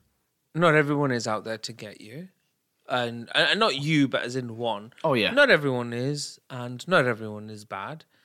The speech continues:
Speaker 1: Not everyone is good either, and some people are, um, you know, adversaries. But, <sighs> you know, what if, it's like a therapist, you know, you make that contract to say, "Listen, I'm gonna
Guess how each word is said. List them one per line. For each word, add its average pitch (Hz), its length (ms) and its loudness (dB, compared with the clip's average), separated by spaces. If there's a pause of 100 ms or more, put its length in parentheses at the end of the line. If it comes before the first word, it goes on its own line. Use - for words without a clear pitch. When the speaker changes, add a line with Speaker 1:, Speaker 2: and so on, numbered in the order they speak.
(320)
Speaker 1:
Not 139 140 4
everyone 120 340 -2
is 117 160 -4
good 120 280 -2
either, 110 400 -4
and 123 100 -8
some 113 160 -10
people 110 340 -14
are, 110 380 -2 (300)
um, 104 640 -16 (320)
you 113 100 -14
know, 113 180 -4
adversaries. 120 840 -8 (680)
But, 156 420 2 (300)
<sighs> - 960 -18
you 175 100 -4
know, 113 260 -2 (400)
what 160 300 0
if, - 360 -2 (520)
it's 240 160 -2
like 381 140 -8
a 220 60 -14
therapist, 226 680 -2
you 185 60 -6
know, 156 80 -4
you 156 220 -4
make 180 240 0
that - 160 -6
contract 147 420 -4
to 123 80 -10
say, 117 260 -8
"Listen, 120 520 -10 (160)
I'm 131 260 -2
gonna 135 320 -4